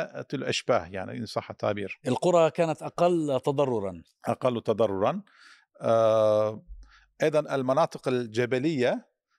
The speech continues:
Speaker 1: بعض المناطق الجبلية، ليس كل المناطق الجبلية، إذا كانت بيت جيدة طبعا في القرية أيضا يعني، لا يعني أنه، أنه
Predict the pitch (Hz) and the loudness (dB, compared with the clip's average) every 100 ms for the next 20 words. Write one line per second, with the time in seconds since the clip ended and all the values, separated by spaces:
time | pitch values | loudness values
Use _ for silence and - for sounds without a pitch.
0 | _ 135 117 165 143 127 123 127 113 113 | _ -6 0 0 0 -6 -6 -4 -4 -4
1 | 110 110 104 113 135 123 131 120 120 113 | -8 -4 0 0 0 -2 -2 0 0 0
2 | - 101 107 110 110 151 120 123 156 143 | -4 -6 -4 -2 -4 -4 -2 0 0 -2
3 | - 156 127 139 131 104 104 101 - 113 | -2 -4 -2 -2 -2 -6 -6 -8 -8 -8
4 | - 110 123 120 98 95 95 117 131 143 | -4 -2 0 -2 -2 -4 -2 0 2 2
5 | 135 127 127 120 127 127 123 120 | 0 -2 -2 -2 -2 0 0 0